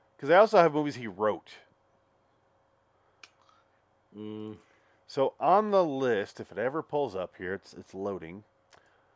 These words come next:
Speaker 1: Okay, so we got The Thing. That's the fourth one. Halloween,
Speaker 2: Yes.
Speaker 1: The Fog, Assault on Pre-,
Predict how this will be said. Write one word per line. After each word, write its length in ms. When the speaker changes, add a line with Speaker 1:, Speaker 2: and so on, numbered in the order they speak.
Speaker 1:
Okay, 180
so 140
we 60
got 360
The 140
Thing. 600
That's 200
the 60
fourth 340
one. 220
Halloween, 560
Speaker 2:
Yes. 300
Speaker 1:
The 100
Fog, 580
Assault 340
on 60
Pre-, 200